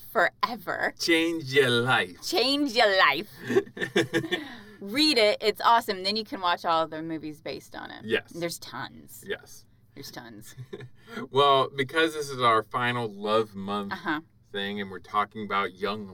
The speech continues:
Speaker 2: love,
Speaker 1: Ugh.
Speaker 2: we're gonna take a little first date quiz.
Speaker 1: I'm so over this awful month.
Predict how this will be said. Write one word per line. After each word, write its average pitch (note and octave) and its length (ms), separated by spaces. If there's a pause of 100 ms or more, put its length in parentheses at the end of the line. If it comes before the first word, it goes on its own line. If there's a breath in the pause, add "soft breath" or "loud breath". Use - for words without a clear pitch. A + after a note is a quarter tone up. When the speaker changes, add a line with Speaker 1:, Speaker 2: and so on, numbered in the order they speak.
Speaker 2:
love, G2 420 (200)
Speaker 1:
Ugh. F3+ 480 (640 loud breath)
Speaker 2:
we're A#2+ 100
gonna D3 160
take C#3+ 220
a D3 40
little C#3+ 320
first E3 340
date C#3 240
quiz. D3+ 480
Speaker 1:
I'm G#4 160
so - 460
over D3 300
this C#3 280
awful B2 320
month. B2+ 380